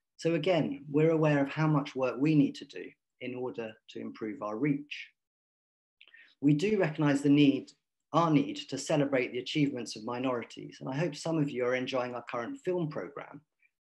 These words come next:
which includes, for example, John Akomfra's Stuart Hall project, as well as important and award-winning films by Black female directors Chinonye Chukwu and Channing Godfrey Peoples, whose myth-,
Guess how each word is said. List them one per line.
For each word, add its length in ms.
which 200
includes, 540
for 100
example, 560
John 160
Akomfra's 560
Stuart 400
Hall 200
project, 580
as 160
well 160
as 120
important 640
and 100
award-winning 720
films 320
by 200
Black 340
female 400
directors 840
Chinonye 640
Chukwu 500
and 160
Channing 520
Godfrey 520
Peoples, 580
whose 220
myth-, 280